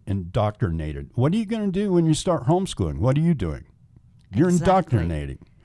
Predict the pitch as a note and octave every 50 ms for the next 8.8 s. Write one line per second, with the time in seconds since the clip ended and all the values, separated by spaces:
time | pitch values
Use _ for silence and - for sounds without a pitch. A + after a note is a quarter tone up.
0 | - - - - C3 B2 A#2+ A#2 A#2 A2 G2+ G2 B2+ A2 A2+ - - A2+ F#2 F2+
1 | E2+ E2+ F2 E2+ E2+ E2 - - E2+ F2+ F2 E2+ E2 D#2+ F2 E2+ D#2 D#2+ D2 -
2 | D3 G#3+ A#3 D#3+ F3 - - - - - - - - - - - A2 G#2+ - A2+
3 | D3+ E3+ D#3+ D3 F#3 F#3 G3 F3+ D3 C3 C#3 C3+ B2+ C3 C#3+ - - - B2+ A2
4 | G#2 - - A2+ G#2+ A2 G#2+ G2+ G2 G2+ G2 - _ _ _ _ _ - D2 D#2+
5 | E2 F#2 F#2+ G2+ A2 - _ _ - - _ - _ - - F2 E2+ E2+ F2+ F#2+
6 | E2 C#2+ C#2 - - - - - - - - - _ _ _ _ _ _ _ -
7 | - - D3+ C#3 A2 G#2 G#2+ _ - - - - - F2+ F#2+ F#2+ A2 - - C3
8 | C#3 D#3 F3+ F3 - - F#3 F#3 C#3+ A2 A2 B2 B2+ A#2 -